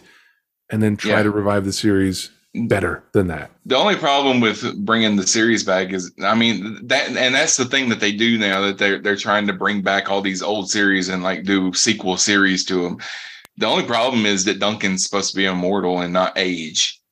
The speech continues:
Speaker 2: And Adrian Paul is much older than he was when he <laughs> was on that show. So,
Speaker 1: You,
Speaker 2: uh,
Speaker 1: you t-, you create a new and a new as yet unseen ending to the series where he won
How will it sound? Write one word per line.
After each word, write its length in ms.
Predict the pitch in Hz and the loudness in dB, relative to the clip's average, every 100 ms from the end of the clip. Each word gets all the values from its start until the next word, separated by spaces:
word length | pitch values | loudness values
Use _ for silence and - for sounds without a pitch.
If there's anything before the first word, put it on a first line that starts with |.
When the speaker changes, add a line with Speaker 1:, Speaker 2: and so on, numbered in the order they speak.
| _ - | _ -2
Speaker 2:
And 420 | 98 92 87 - | 0 0 -2 -4
Adrian 400 | 98 95 92 87 | -2 0 -2 -2
Paul 420 | 95 98 90 85 | -2 0 0 -2
is 200 | - 85 | -4 -4
much 240 | 92 - - | -2 -2 0
older 280 | 87 87 82 | -2 -4 -10
than 100 | 82 | -10
he 140 | 85 | -6
was 340 | 85 85 82 | -2 -2 -2
when 100 | 87 | -4
he 120 | 90 95 | -4 -4
<laughs> 0 | |
was 200 | - - | -6 -4
on 160 | 151 113 | -2 0
that 200 | - - | 0 0
show. 280 | - 98 - - - - - | 0 0 -2 -6 -10 -12 -12
So, 480 | - - 92 85 80 - _ - | -4 2 2 4 0 -4 _ -8
Speaker 1:
You, 180 | 151 143 | -2 0
Speaker 2:
uh, 140 | 90 | 2
Speaker 1:
you 80 | 87 | 0
t-, 160 | - - _ | -2 -8 _
you 200 | 143 147 | -2 -2
create 580 | - - 147 139 160 170 - | -2 0 2 2 2 0 0
a 60 | |
new 380 | 120 117 127 147 | 0 2 2 2
and 280 | 147 131 127 | 0 -4 -2
a 100 | 123 | 0
new 260 | 120 131 147 | 2 2 0
as 280 | 123 120 131 | 0 0 2
yet 160 | 127 - | 0 0
unseen 420 | 117 120 135 120 | -2 0 0 2
ending 340 | 113 117 123 | 2 4 2
to 100 | 120 | 2
the 100 | 117 117 | 0 0
series 460 | 123 98 92 101 | 2 2 0 0
where 200 | 107 104 | 2 2
he 240 | 98 110 101 | 0 -2 -2
won 760 | 98 - 101 104 113 131 | -4 -8 -2 2 4 4